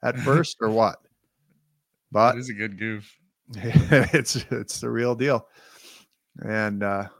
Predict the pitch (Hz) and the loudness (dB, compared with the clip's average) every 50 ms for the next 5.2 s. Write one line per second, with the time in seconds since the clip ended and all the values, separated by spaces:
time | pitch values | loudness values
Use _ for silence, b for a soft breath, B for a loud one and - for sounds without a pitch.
0 | _ - 127 123 123 127 139 151 147 - 151 123 113 120 123 131 143 135 113 - | _ -18 -14 -6 -2 0 0 0 0 -2 -6 -6 -4 -4 -4 -2 -2 -4 -6 -6
1 | 135 127 120 117 - - 127 117 120 123 127 127 113 - - - - - _ _ | -6 -6 -6 -6 -6 -6 -4 -2 -2 0 0 0 -2 -4 -8 -16 -20 -20 _ _
2 | _ _ _ _ _ _ _ _ _ _ - 131 131 139 135 139 143 135 123 - | _ _ _ _ _ _ _ _ _ _ -14 -10 -10 -8 -4 -2 0 -2 -2 -2
3 | - 107 95 - - - 120 123 120 - 127 120 117 120 113 113 107 104 107 113 | -6 -8 -8 -8 -6 -4 -4 -4 -4 -4 -6 -6 -4 -4 -4 -6 -4 -2 0 0
4 | 117 113 117 101 113 110 98 110 113 117 - 123 120 147 147 - - - 95 92 | -2 -2 -4 -4 -4 -4 -2 -2 -4 -4 -2 -2 -2 -2 -2 -4 -6 -8 -8 -8
5 | - - - - | -10 -14 -18 -20